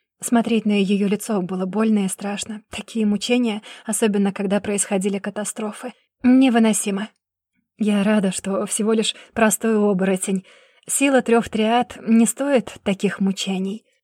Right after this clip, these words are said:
Если она видела смерть своего мужа и вашего, почему она ничего не предприняла? Спросила Тина, удивляясь растерянности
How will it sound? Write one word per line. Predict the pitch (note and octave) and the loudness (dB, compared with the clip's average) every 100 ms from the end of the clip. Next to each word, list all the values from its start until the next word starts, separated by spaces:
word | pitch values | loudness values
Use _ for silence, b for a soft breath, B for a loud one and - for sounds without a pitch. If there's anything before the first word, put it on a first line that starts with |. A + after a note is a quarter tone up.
| _ - | _ -6
Если | G#3+ A3+ - A3+ | 0 2 2 2
она | A3 G3+ F#3 G3 A3 G#3 | 4 4 2 0 -2 -2
видела | G3+ G#3 G#3+ A#3 A3 | 0 2 2 2 0
смерть | - G3+ G#3+ B3 - | 0 0 2 0 -4
своего | - G#3 G#3 G3+ A#3+ | -8 -2 0 2 4
мужа | B3 G#3+ G3 G3 G#3+ G#3+ | 4 4 2 0 0 -2
и | - B3+ B3 | -2 0 2
вашего, | G3+ F#3+ F#3+ - A3 A3+ A3+ b b b b _ | 2 0 0 -2 -2 -4 -6 b b b b _
почему | - - E4 D#4 A3 | -6 -2 2 4 4
она | G3 G#3 C#4 C#4 B B | 4 4 2 -4 B B
ничего | A3+ - B3 | 2 2 0
не | C#4+ | -2
предприняла? | - C#4 - C#4 C#4 G3 E3 _ _ _ _ - | -2 -6 -2 0 0 0 -4 _ _ _ _ -12
Спросила | - A3 G3 G3+ G#3+ | -4 -2 -2 -4 -6
Тина, | - G3+ F#3+ | -4 -2 0
удивляясь | F#3+ G3 G3+ G3+ G3 | 0 -2 -2 -4 -4
растерянности | F#3 - - G3 F#3+ F#3+ - A3 | -6 -8 -6 -4 -2 -4 -6 -8